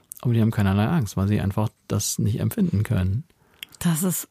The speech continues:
Speaker 2: echt schräg.
Speaker 1: Und ich glaube, dieser hat dann da irgendwie, was weiß ich, irgendwelche, äh, unrechten Dinge begangen. Und, ähm, ich weiß leider nicht mehr, wie das dann da, worum es da ging, aber es war zumindest interessant, weil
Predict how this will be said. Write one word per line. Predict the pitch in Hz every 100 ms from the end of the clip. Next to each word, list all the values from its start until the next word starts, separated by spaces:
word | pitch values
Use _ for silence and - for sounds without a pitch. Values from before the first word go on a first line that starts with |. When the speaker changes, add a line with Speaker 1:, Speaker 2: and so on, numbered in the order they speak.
| 208
Speaker 2:
echt | 180 156 -
schräg. | - 185 175 170 165
Speaker 1:
Und | 117 113 -
ich | 120
glaube, | 147 123 120
dieser | 123 127
hat | 123 127
dann | 120
da | 117 110
irgendwie, | 107 107 107 104 101
was | 101
weiß | 107
ich, | 110 107
irgendwelche, | 104 104 104 98
äh, | 101 101 - 107 90 92 101 - - - - 175
unrechten | 139 123 113 113 - 135 110
Dinge | 123 127
begangen. | 117 117 104 113 113 - - - -
Und, | - 110 101 95 -
ähm, | - 95 87
ich | 101
weiß | 104 104
leider | 101
nicht | 101 104
mehr, | 101 104 98
wie | 107 101
das | 98 -
dann | 104 107
da, | 101 92 104
worum | 107 107
es | 107
da | - 98
ging, | 113 175
aber | - 113
es | -
war | 123 - 156
zumindest | - 127 120 -
interessant, | 120 - 117 110 127 156 - - - - _ - _ _ _ - _
weil | 123 120 113 113 113